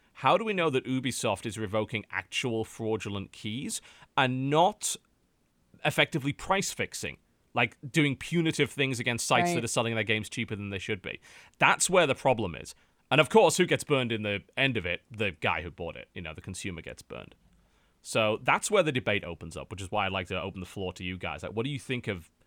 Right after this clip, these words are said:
Speaker 1: a gray market in general? You know, how, uh, wh-, who do you side with on this?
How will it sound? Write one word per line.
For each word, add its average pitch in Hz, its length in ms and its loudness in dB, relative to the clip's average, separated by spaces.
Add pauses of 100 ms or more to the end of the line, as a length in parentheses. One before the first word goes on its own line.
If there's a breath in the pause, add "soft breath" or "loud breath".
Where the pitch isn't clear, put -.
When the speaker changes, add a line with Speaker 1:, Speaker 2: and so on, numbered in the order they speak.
(280)
Speaker 1:
a 117 60 -6
gray 117 260 0
market 120 340 2
in 92 120 -8
general? 95 440 -6
You 80 80 -14
know, 85 100 -10
how, 117 200 0
uh, - 140 -12 (100)
wh-, 123 500 -8
who 180 100 2
do 226 80 -8
you - 60 -4
side 240 240 -2
with 92 120 -10
on 76 100 -12
this? 65 180 -20